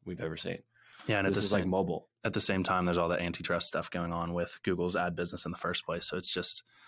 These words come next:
Speaker 2: uh, it's, it's really no surprise that investors are taking one little thing like this screw up on the live demo and letting it spook 'em a little bit, because there's just so, so much tied into what could happen if, if we truly switch over to this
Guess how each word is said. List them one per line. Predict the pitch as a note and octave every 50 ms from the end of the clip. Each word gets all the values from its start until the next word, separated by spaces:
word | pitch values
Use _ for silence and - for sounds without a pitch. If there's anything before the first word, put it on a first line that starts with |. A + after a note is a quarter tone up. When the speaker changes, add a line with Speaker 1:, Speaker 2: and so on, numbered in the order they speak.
| - - - - - - -
Speaker 2:
uh, | - F#2 F#2+
it's, | F#2+ - - - -
it's | G#2 - A#2
really | A2+ G#2+ G2+
no | G2 F#2+
surprise | - - G2 F#2+ F2+ F2 F2 F2
that | F2+ F2
investors | F2 F2 E2+ F2 - - F2+ E2+ F2
are | F2
taking | E2+ - F2+ E2+ - F2+ F2+ F#2
one | F#2 F#2 F#2
little | F#2 F2+ F2 F2
thing | - - F2 E2+ F2 E2+
like | E2+ E2+ E2+ -
this | - F2 F2 - - - - -
screw | - - - G2 F2+ F2
up | E2+ E2+
on | F2 F2 F2
the | E2+ E2+
live | E2+ E2+ E2 E2
demo | E2 F2 F2 F2 E2+ E2+
and | E2+ E2 D#2 - _ _ _ _ _ _ _ _ -
letting | F#2+ F2 E2
it | D#2+ -
spook | - - G2 F2 E2+
'em | F2 F2
a | E2
little | E2+ E2 D#2+
bit, | D#2+ E2+ E2 D#2+ - _ -
because | - - F2+ F2 E2
there's | E2+ E2
just | E2+ E2 - -
so, | F#2 F#2 F2+ F2 E2 - _ - - - - -
so | - - A#2 A2
much | A2 G2+ - -
tied | G#2+ G2 F#2 F2+
into | F2+ F2 F2+ E2+ - - F#2 F2 F2 E2+
what | F2 F2 E2+
could | - F2+ F2+
happen | F2 E2+ - F2 E2+
if, | E2+ F2 - - - - _ -
if | - F#2+ -
we | G2 F2+ E2+ E2+ D#2+ - _ -
truly | - - A2 G2+ F#2+ F#2 F2+ F2 E2+ E2+ E2 - - _
switch | - - - - G2+ F2 F2 -
over | F2 E2+ E2 E2
to | E2 E2
this | E2+ F2 E2+ - - -